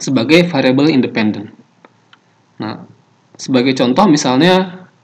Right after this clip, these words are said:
kalimat ini, "This course is great, I would recommend this course to my friend." Oke. Oke. The word this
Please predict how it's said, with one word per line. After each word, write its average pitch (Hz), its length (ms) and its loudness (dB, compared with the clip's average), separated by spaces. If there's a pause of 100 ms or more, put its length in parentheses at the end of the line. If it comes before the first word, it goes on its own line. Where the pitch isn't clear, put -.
kalimat 131 320 4
ini, 139 240 4
"This 123 320 -4
course 175 320 2
is 156 160 0
great, 147 560 0 (720)
I 139 240 2
would 143 240 2
recommend 143 480 2
this - 140 -6
course 131 320 -4
to 131 80 -6
my 110 180 -6
friend." 98 320 -12 (1120)
Oke. 107 300 -8 (1300)
Oke. - 260 -12 (960)
The 131 160 -4
word 147 560 0
this 165 240 4